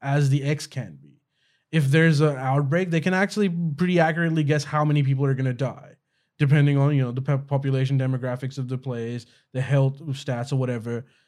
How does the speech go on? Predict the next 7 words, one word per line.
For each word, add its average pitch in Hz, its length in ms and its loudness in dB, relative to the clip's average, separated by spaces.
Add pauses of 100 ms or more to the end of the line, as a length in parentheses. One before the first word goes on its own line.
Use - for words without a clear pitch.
(300)
But 175 100 6
then 202 200 6
the 196 140 8
Y 170 500 4
is 151 260 2
unknown. 135 600 2 (640)
And 175 380 0